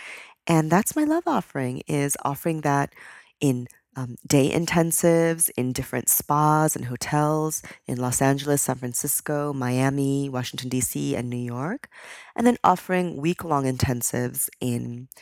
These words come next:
in Ibiza in October and November of every year. So that's what I wanted to share with you from this episode of Shakti Power,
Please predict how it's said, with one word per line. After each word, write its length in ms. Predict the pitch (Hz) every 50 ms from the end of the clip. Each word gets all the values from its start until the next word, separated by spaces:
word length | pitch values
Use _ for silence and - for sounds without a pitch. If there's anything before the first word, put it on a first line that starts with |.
| - - - - _ -
in 80 | - 139
Ibiza 600 | 135 123 127 120 113 - - - - - 127 143 151 - -
in 80 | 131
October 460 | 127 123 - - - 135 123 117 123
and 160 | 127 - 127 123
November 560 | 123 113 120 117 120 120 123 120 123 123 139 147 _ _ _ -
of 80 | 110 -
every 220 | 120 117 120 131
year. 360 | 123 120 120 123 131 139 143 _ - - - - - - - - -
So 460 | - - - - 175 170 165 170 165
that's 380 | 165 - 202 226 - - - -
what 100 | 269 269
I 80 | 269
wanted 480 | 240 196 180 175 170 165 170 170 160 -
to 720 | - - - - 156 147 143 147 143 143 143 143 143 143 156
share 300 | - - - 185 185 185
with 220 | 175 160 - -
you 320 | - 127 123 123 127 139 147 _ _ _ _ _ _ - - _ _ -
from 240 | - 147 147 143
this 280 | 135 151 156 156 - - - - _ - - _ _ _ -
episode 500 | - 160 - - 151 - - 135 127 127
of 240 | 131 131 127 - - _ _ _ _
Shakti 320 | - - 127 - - -
Power, 520 | - - - 135 123 123 131 139 160 214